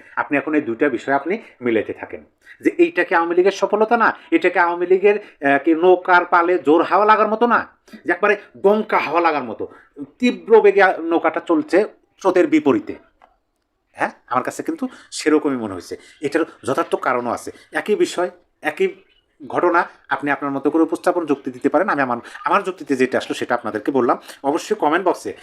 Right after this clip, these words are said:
আপনি লিখে দিবেন যে আদৌ ঘটনা কি এবং ঘটনা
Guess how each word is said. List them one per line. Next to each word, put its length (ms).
আপনি 200
লিখে 220
দিবেন 220
যে 80
আদৌ 220
ঘটনা 420
কি 240
এবং 180
ঘটনা 320